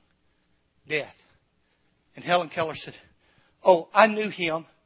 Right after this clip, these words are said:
I just didn't know his name." I was ministering to a young man in China who had had miracles start happening in his heart, but he didn't believe in God.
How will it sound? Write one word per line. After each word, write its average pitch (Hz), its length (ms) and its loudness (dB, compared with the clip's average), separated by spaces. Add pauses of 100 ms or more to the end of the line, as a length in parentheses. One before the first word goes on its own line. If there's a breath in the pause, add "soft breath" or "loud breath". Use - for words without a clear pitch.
(380)
I 156 80 -2
just 156 240 -12
didn't 151 200 -8
know 147 120 -10
his 120 140 -18
name." 123 260 -18 (4000 soft breath)
I 190 80 8
was 202 120 0
ministering 214 440 -4
to 208 160 -2
a 196 40 2
young 202 280 -2
man 196 200 -4
in 175 100 -14
China 175 420 -10 (1400)
who 185 100 0
had 190 80 6
had 196 180 4
miracles 208 480 0
start 180 220 2
happening 180 380 -4
in 170 80 -12
his 156 100 -14
heart, 196 300 6
but 170 100 -10
he 165 100 -12
didn't 165 360 -12
believe 160 260 -8
in 147 120 -12
God. 147 340 -2